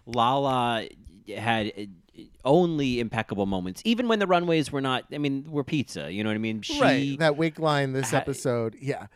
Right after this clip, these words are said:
Speaker 2: No.
Speaker 1: Sh-, yeah, ex-, but, like,
Speaker 2: It
Speaker 1: who
Speaker 2: didn't
Speaker 1: cared?
Speaker 2: matter.
Speaker 1: Because it was Lala Ree, and she was a joy to watch, and she, you know, won a challenge, and she won that lip sync, and lip sync, and she won that money, and she was a robbed queen, and she won the Fame Games, and she was a great commentator.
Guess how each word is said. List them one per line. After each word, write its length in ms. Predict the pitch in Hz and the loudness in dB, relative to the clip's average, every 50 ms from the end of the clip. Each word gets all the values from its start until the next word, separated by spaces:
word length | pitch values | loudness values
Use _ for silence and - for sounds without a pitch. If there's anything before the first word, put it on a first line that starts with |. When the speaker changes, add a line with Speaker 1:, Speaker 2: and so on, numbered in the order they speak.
| _ _ _ _ - | _ _ _ _ -4
Speaker 2:
No. 180 | 185 196 151 104 | -2 0 0 0
Speaker 1:
Sh-, 180 | - - - 349 403 | -2 -6 -6 -6 -4
yeah, 300 | 320 330 359 175 131 120 110 | -2 4 4 6 6 6 2
ex-, 160 | 160 160 160 - - | -2 -8 -10 -6 -2
but, 160 | 214 202 156 | -2 0 2
like, 200 | 180 180 175 147 | 2 2 2 4
Speaker 2:
It 40 | 156 | 2
Speaker 1:
who 80 | 208 | 2
Speaker 2:
didn't 100 | 180 175 156 | 2 2 2
Speaker 1:
cared? 220 | 139 - 135 107 101 | 2 2 2 0 -2
Speaker 2:
matter. 100 | 98 110 | -6 -6
Speaker 1:
Because 560 | - 123 110 - - 135 127 117 - - - - - _ _ - | -8 -8 -6 -2 -2 -2 -2 -2 -4 -12 -18 -20 -20 _ _ -4
it 140 | - 143 147 | 0 0 2
was 260 | 135 135 131 113 113 | 4 2 2 2 2
Lala 340 | 131 131 139 143 151 156 147 | 2 2 2 4 4 2 4
Ree, 440 | 135 135 131 131 131 135 135 135 - | 4 4 4 4 4 2 0 -2 -2
and 280 | - 104 101 98 101 98 | -2 -2 -2 -2 -4 -8
she 120 | - - | -8 -10
was 160 | 113 101 92 92 | -8 -10 -8 -10
a 60 | 92 | -12
joy 460 | 82 - 117 117 117 120 123 131 131 127 | -8 -4 -2 0 0 0 0 0 -2 -4
to 80 | - 147 | -6 -4
watch, 560 | 120 117 113 113 113 113 113 - - - - _ - - - - - | -2 0 0 2 0 0 -2 -4 -8 -16 -16 _ -20 -20 -20 -20 -14
and 160 | 98 95 95 | -12 -12 -12
she, 460 | - - - 90 87 85 85 85 85 - | -12 -12 -14 -12 -12 -12 -12 -14 -14 -10
you 140 | - 110 98 | -6 -6 -6
know, 320 | 90 82 82 85 85 87 - - | -4 -6 -8 -10 -12 -14 -14 -8
won 220 | 110 113 127 139 | -6 -4 -2 -2
a 40 | 143 | -2
challenge, 640 | 135 - 147 135 135 135 131 135 135 135 131 117 - | -2 -2 0 0 0 0 -2 -2 -2 -2 -4 -4 -6
and 100 | 85 - | -8 -10
she 100 | - 90 | -10 -10
won 240 | 92 101 120 139 147 | -6 -2 -2 -2 -2
that 140 | 143 120 123 | -4 -4 -4
lip 180 | 147 143 - | -6 -6 -8
sync, 300 | - - 139 135 131 - | -6 -8 -8 -8 -6 -8
and 200 | 98 90 85 107 - | -12 -12 -12 -14 -8
lip 160 | - 156 160 - | -4 -4 -4 -4
sync, 300 | - 180 160 147 131 - | -2 -4 -4 -4 -4 -8
and 80 | 98 85 | -10 -10
she 120 | - 95 | -10 -10
won 200 | 98 113 147 151 | -8 -6 -6 -6
that 120 | 147 131 | -6 -4
money, 340 | 135 147 147 151 151 147 143 | -2 0 0 0 0 0 -2
and 100 | 120 98 | -2 -4
she 80 | - 95 | -4 -6
was 100 | 92 85 | -6 -6
a 60 | 95 | -4
robbed 360 | 95 110 123 135 151 151 - - | 0 2 2 2 2 0 -4 -6
queen, 340 | - 147 147 147 147 143 | -4 -4 -4 -2 -4 -6
and 100 | 123 104 | -6 -8
she 120 | - - 101 | -8 -10 -10
won 240 | 107 120 131 147 156 | -6 -4 -4 -2 -2
the 60 | 143 | -2
Fame 300 | - 156 147 143 143 143 | 0 0 0 0 0 -2
Games, 480 | 135 139 135 131 135 131 131 127 - - | -4 -4 -6 -4 -6 -8 -8 -10 -12 -14
and 100 | 98 87 | -16 -16
she 80 | - 90 | -16 -14
was 80 | 87 | -14
a 40 | 98 | -10
great 200 | - 135 151 143 | -6 -6 -6 -6
commentator. 800 | - - 127 131 127 123 117 - 120 117 117 113 113 117 120 110 | -6 -6 -4 -2 -2 -2 -4 -4 -6 -6 -4 -4 -4 -4 -4 -6